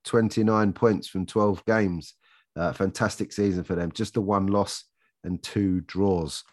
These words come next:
Um, a good season for Dynamo Duppers. Gold Coaching, the home team, they're sitting in sixth with twelve points from ten games. Not good enough for them this season.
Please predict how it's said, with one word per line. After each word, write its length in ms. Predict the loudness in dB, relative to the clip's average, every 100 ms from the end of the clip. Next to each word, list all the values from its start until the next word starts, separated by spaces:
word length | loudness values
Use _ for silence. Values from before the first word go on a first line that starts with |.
| _ _ _
Um, 220 | -8 -6 -8
a 60 |
good 240 | -4 -4 -2
season 340 | -2 -2 -2
for 140 | -6
Dynamo 320 | -4 -2 -2 -2
Duppers. 340 | -2 -2 0
Gold 220 | 4 4
Coaching, 340 | 4 2 2 0
the 60 |
home 260 | 4 4 4
team, 360 | 4 4 4 2 -6 _ _
they're 140 | 0 2
sitting 240 | 2 4
in 80 | 2
sixth 440 | 2 2 2 0 -6
with 200 | -6 -6
twelve 500 | -6 2 4 2 0
points 480 | -2 2 2 -2 -12
from 280 | -12 -6 -6
ten 500 | -6 -4 -2 -2 -4
games. 400 | -2 0 0 -2
Not 220 | -4 -4 -2
good 140 | 0
enough 200 | 0 -2
for 100 | -4
them 200 | -4 -2
this 180 | -4 -6
season. 420 | -4 -2 -2 -4